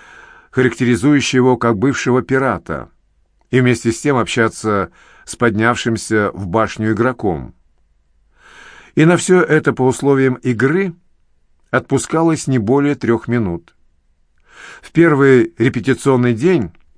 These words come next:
я затруднялся с распределением текста в такое коротенькое время. И здесь Василий Григорьев, следя за репетицией по монитору,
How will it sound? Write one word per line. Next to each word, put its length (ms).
я 380
затруднялся 840
с 120
распределением 920
текста 680
в 100
такое 300
коротенькое 640
время. 400
И 80
здесь 340
Василий 380
Григорьев, 540
следя 600
за 160
репетицией 760
по 200
монитору, 800